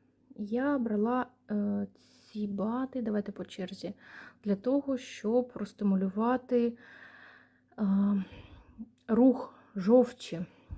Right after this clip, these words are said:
Е,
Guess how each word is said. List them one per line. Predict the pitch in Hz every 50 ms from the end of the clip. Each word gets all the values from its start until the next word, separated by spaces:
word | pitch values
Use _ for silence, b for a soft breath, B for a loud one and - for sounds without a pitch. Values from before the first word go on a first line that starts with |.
| B B B B B B B B B B _ _ _ - _ B B B B B B B B B B B B B B _ -
Е, | 202 202 196 190 190 190 190 190 185 185 185